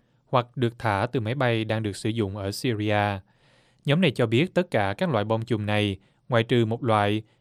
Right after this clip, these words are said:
được chế tạo tại Nga hoặc tại Liên Xô cũ, nhưng không có loại nào được sản xuất sau năm một nghìn chín trăm chín mươi hai.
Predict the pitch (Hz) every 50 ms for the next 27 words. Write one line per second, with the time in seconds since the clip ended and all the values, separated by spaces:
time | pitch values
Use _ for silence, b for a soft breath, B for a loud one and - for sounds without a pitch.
0 | b b - 123 113 - 160 170 - 120 101 101 104 - 107 98 101 107 113 117
1 | 117 117 113 113 104 101 - _ _ _ 120 110 - - _ - 104 98 101 110
2 | 113 107 107 - 123 107 104 - 110 104 98 95 107 143 190 190 b b b b
3 | b b b b 147 131 127 123 120 117 110 - - 131 120 113 110 - 127 143
4 | 170 131 104 101 104 107 104 101 101 104 101 98 - - 101 98 - - 156 175
5 | - - - 127 117 110 110 107 113 113 107 107 98 92 - 110 117 123 127 110
6 | 98 - 113 110 143 117 98 110 107 107 107 104 95